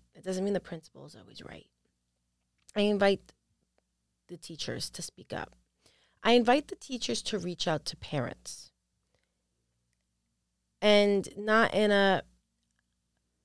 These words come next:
"Hi, Mister and Missus So-and-so. Little Johnny exhibited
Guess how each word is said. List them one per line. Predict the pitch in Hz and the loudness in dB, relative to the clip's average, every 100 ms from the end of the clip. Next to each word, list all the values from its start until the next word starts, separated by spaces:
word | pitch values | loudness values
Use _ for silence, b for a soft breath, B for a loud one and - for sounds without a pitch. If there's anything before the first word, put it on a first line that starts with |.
| _ _ _ _ _ _ _ | _ _ _ _ _ _ _
"Hi, | - 240 254 | 4 8 10
Mister | 240 240 - 247 226 | 10 8 8 6 6
and | 220 | 6
Missus | 220 214 226 214 | 6 4 2 2
So-and-so. | - 208 208 196 208 202 196 185 b b - | 4 4 2 0 2 4 4 2 b b 2
Little | 269 302 | 8 8
Johnny | 240 247 233 233 233 | 8 6 6 6 6
exhibited | 190 165 202 196 190 | 4 4 6 6 4